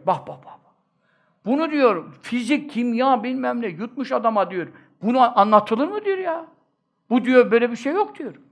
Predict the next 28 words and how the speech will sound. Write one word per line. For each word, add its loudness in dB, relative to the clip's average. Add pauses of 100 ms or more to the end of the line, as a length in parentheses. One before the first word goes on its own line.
(680)
Niye 4
diyor 2
evrim 8
teorisini 0
duyduğunuz -6
zaman -6
diken 0
diken -4
oluyorsunuz -10
diyor. -16 (1800)
Bu 6
adam 4
şeyh -4
oldu 0
şimdi. -16 (1000)
Allah 0
müritlerine -6
hidayet 0
versin. -6 (500)
Kendine 2
de 8
hidayet 6
versin. -2 (320)
Ben 6
bir -6
şey -2
demiyorum. 0 (800)
Yani 6